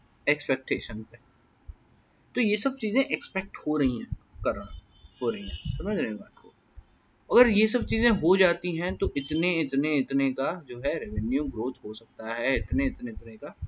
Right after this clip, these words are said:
sales बढ़ सकता है और company को एक बहुत बड़ा फ़ायदा हो सकता है। ये सब chances हैं, it's all about expectations कि भाई ये सब development हो सकते हैं अगर ये सब चीज़ें हो गई तो। और अगर हम price action इस वक्त देखें, अगर इस company का अगर मैं देखूं आपके सामने,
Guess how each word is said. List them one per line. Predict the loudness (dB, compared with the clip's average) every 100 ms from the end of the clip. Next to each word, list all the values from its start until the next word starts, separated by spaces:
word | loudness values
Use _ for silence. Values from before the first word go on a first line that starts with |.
| -12 _ _ _ _
sales | -2 0 0 -4
बढ़ | -12
सकता | -14 -12 -4 0 0
है | -2 -8 _ _ _ _ _ _ _ -2
और | -2
company | 0 -2 0 0
को | 0
एक | -2
बहुत | -4 -2 -2
बड़ा | 0 -2
फ़ायदा | -4 -8 -6
हो | -6 -8
सकता | -18 -20 _
है। | -20 -20 _ _ _ _ _ _ _ _ -4
ये | -2
सब | -2 -8 -6
chances | -2 -2 -4 -8
हैं, | -6 -4 -2 -2 -4 -8 -16 -18 -20 _ _ -14 -8
it's | -4 0 2
all | 4
about | 4 0
expectations | -2 -10 -16 -8 -6 -6 -8 -8
कि | 2
भाई | 4
ये | 6 4
सब | 0 -4 -4
development | -4 -4 0 0 0
हो | -10
सकते | -14 -4
हैं | 0
अगर | 2 2
ये | 2
सब | -2
चीज़ें | -6 -4 -4
हो | -4 -10
गई | -10
तो। | -10 -14 _ _ _ _ _ _ _
और | 2
अगर | 2
हम | 2 -2
price | -2 0 2 2
action | 0 -2
इस | -2 -2
वक्त | -6
देखें, | -2 -2 -2
अगर | -4 -4
इस | -6 -8
company | -8 -4 -2 -2
का | -4
अगर | -6 -6
मैं | -6 -6
देखूं | -6 -8 -10 -8
आपके | -2 -2
सामने, | -2 -4 -4 -6